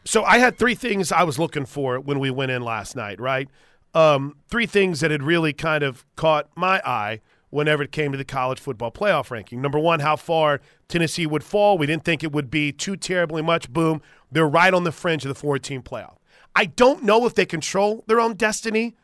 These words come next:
I don't know if I agree with that mindset and idea, but they, they sit at number five, so they're still in it.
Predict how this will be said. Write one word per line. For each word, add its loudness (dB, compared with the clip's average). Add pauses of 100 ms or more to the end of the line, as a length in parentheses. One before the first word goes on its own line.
(300)
I 4
don't 0
know 4
if -2
I 2
agree -4
with -4
that 4 (160)
mindset 0
and 0
idea, 2
but 2 (960)
they, 0
they 0
sit 0
at -2
number 2
five, -2
so -2
they're 0
still 0
in -2
it. -20